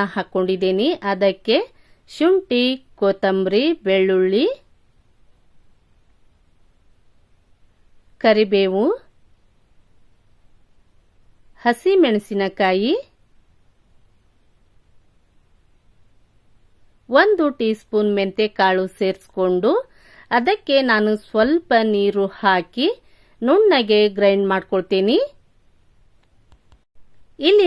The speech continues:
ನೋಡಿ ನಾನು ಯಾವ ರೀತಿ ಗ್ರೈಂಡ್ ಮಾಡ್ಕೊಂಡಿದ್ದೀನಿ ಅಂತ, ಈ ರೀತಿಯಾಗಿ ನುಣ್ಣಗೆ ಇರ್ಬೇಕು. ಮೊದಲು ನಾನು ಪ್ಲೇನ್ ಅನ್ನ ಗ್ರೈಂಡ್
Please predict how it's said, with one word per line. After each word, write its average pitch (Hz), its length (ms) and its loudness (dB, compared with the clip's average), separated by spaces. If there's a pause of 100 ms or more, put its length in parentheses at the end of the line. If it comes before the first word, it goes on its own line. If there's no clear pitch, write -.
ನೋಡಿ 220 240 2 (180)
ನಾನು 196 240 0 (220)
ಯಾವ 208 140 4 (100)
ರೀತಿ 202 220 -4 (140)
ಗ್ರೈಂಡ್ 196 340 0
ಮಾಡ್ಕೊಂಡಿದ್ದೀನಿ 196 760 -2
ಅಂತ, 180 160 -6 (300)
ಈ - 20 -2 (140)
ರೀತಿಯಾಗಿ 202 540 -2 (100)
ನುಣ್ಣಗೆ 202 480 -2 (120)
ಇರ್ಬೇಕು. 190 420 -4 (540)
ಮೊದಲು 339 320 2 (120)
ನಾನು 220 220 0 (180)
ಪ್ಲೇನ್ 233 340 2 (180)
ಅನ್ನ 202 180 0 (580)
ಗ್ರೈಂಡ್ 262 360 2